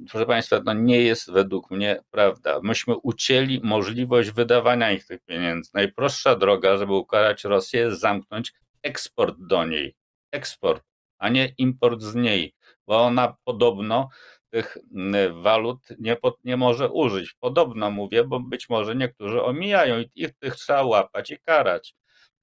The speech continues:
sankcje. A poza tym, no, niewątpliwie Rosja i spółki rosyjskie mogą spłacać swoje obligacje tymi walutami, co świat Zachodu z radością przyjmuje i cieszy się, że nie ma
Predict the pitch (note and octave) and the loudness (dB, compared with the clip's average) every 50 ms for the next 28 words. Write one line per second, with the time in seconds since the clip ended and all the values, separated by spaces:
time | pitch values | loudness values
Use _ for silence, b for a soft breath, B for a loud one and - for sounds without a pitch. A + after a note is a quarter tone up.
0 | _ G#2+ G2 - - A#2 G#2+ F#2+ F2 - - - - E2 E2 - - - G2+ G2 | _ -14 -4 -2 0 0 0 -2 -4 -8 -12 -10 -6 -4 -4 -4 0 0 0 0
1 | - - B2+ A#2 A2+ B2+ C#3+ C#3+ - C#3+ C#3 C#3 C#3 C3 C3 C3+ C3+ C#3+ C3+ C3 | 2 2 0 2 4 4 2 2 0 -6 -8 -6 -6 -4 -4 -2 -4 -4 -6 -8
2 | - B2+ B2 A2+ G#2 G#2+ A2 A2+ A#2 A2 A2 A2 A2+ A2 A2+ G#2+ G#2 - - - | -10 -12 -12 -8 -2 0 2 2 2 2 0 -4 -4 -2 0 0 -2 -2 -6 -6
3 | A2 A2 A2+ A2 E2 G#2+ A2 A2 G#2+ G#2+ G2+ _ _ _ _ - _ _ A#2 G#2+ | -2 -2 -2 -2 -2 -6 -10 -10 -10 -12 -14 _ _ _ _ -20 _ _ -14 -14
4 | G2+ G2+ - A2+ G2+ G#2 G2+ - B2 A2 G#2 - - - B2+ B2 A#2+ A2+ A#2+ B2+ | -14 -10 -8 -8 -6 -6 -8 -8 -10 -12 -12 -14 -12 -10 -8 -8 -6 -6 -6 -8
5 | B2+ - _ _ B2+ A2+ G#2+ - - B2+ B2 - - - _ _ _ _ _ _ | -8 -8 _ _ -2 0 0 0 0 -2 -2 -2 -6 -16 _ _ _ _ _ _
6 | _ _ - C3 C3+ C3+ - C#3+ D3+ D#3+ E3 F#3 F#3+ F#3+ A3 G#3 F3 C3 - - | _ _ -6 -2 -2 0 0 -2 -4 -4 -8 -8 -2 2 2 2 2 0 -4 -8
7 | - G#2 F#2+ F#2 _ G2+ F#2 F#2 F#2+ F#2+ G2 - - _ F#2 F#2+ F#2+ F2+ F2 F#2 | -8 -8 -8 -8 _ -10 -10 -8 -8 -8 -8 -10 -12 _ -8 -8 -6 -6 -8 -10
8 | - - F2+ D#2+ E2 F2+ G2+ A#2 C3+ C3+ _ _ _ _ _ _ _ C#3+ C#3 C3+ | -6 -2 -2 -2 -2 -4 -6 -10 -10 -12 _ _ _ _ _ _ _ -8 -8 -8
9 | - - - B2+ B2+ C3 - - - - C3 C3 C#3+ C3+ C3 - C3 C3+ C3+ C3+ | -4 0 0 2 2 0 -2 -10 -16 -12 -4 0 0 0 2 0 -2 -2 -2 -4
10 | B2+ C3+ C#3+ D3 D3 D3 D3+ D3+ B2+ - - - C3 A2 G#2 - - - A2+ A2 | -2 2 2 2 2 4 2 0 0 -2 -4 -4 -4 -4 -4 -6 -8 -8 -8 -6
11 | G#2+ A2 A#2+ B2+ B2+ B2 A#2+ A#2 - B2 - - C#3+ C3 B2+ - - A#2 G#2+ - | -6 -6 -6 -4 -2 0 -2 -2 -2 -6 -8 -4 -2 -2 -2 -4 -8 -12 -10 -10
12 | - A2 G2+ G#2 G2+ G2+ G#2+ G#2+ G2+ G#2+ G#2 | -10 -10 -10 -8 -8 -8 -8 -4 -2 -2 -4